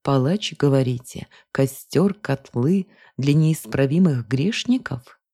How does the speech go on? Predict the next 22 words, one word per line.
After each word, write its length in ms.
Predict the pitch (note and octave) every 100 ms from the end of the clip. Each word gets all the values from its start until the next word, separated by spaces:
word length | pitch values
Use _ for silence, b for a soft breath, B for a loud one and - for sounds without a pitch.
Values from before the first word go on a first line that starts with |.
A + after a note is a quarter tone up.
| B B B B
Вы 200 | F3+ A3+
выражение 760 | G#3 A3 A3 G#3 A3+ A3 G#3+
лица 380 | G#3+ G#3+ G#3+ -
Юргаса 640 | G#3+ G#3+ G3+ G#3 G#3+ -
Дье 320 | G3 C#3+ B2+ C3+
сейчас 580 | - F#3+ - D3 - -
не 140 | F3
видели. 540 | E3+ B2 A2+ A2+ - - _
После 400 | - E3+ - D3
него 360 | D3 C#3+ B2+ F#3+
вас 300 | C#3 D3 -
ничего 680 | E3+ F#3 G#3 - G3 C3+ B2
не 200 | C3 C3
испугает». 840 | B2 - A#2+ A#2 A#2 - - - _ _ _ _ _ _ _ _ _ _ _ _ _ _
«Когда 680 | - C3 A#2+ C3 B2+ A#2+ A#2
же?» 480 | G#2+ B2 D3 F3 F#3 - _ _ _ _ B B B -
Моргнув, 640 | D3 C3+ B2 C#3 F3 A3 - -
Юргас 640 | - B2 F#3+ G#3+ D#3 - -
опустился 840 | - - C3 - - B2+ B2 B2
обратно 460 | B2 A#2 B2+ B2 B2+
на 160 | A#2 A2+
стул, 500 | - - F3+ G#3+